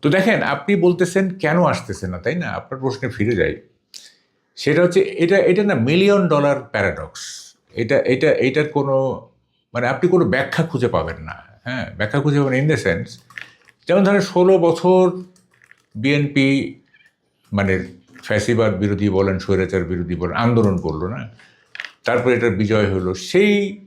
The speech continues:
দলের নেতা আপনার সেলিব্রেশনে যোগ দিতে পারলো না। এটা একটা অস্বাভাবিক ব্যাপার না, তাই না? হ্যাঁ, আপনি এখন বলবেন যে ওনার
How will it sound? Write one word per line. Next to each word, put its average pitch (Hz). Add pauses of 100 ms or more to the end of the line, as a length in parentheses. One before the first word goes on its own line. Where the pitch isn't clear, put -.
(100)
দলের 135
নেতা 110 (500)
আপনার 120
সেলিব্রেশনে 123
যোগ 98
দিতে 92
পারলো 73
না। - (800)
এটা 170
একটা 185 (140)
অস্বাভাবিক 185
ব্যাপার 185
না, 151 (340)
তাই 156
না? 156 (440)
হ্যাঁ, 196
আপনি 202
এখন 202
বলবেন 185
যে 156
ওনার 160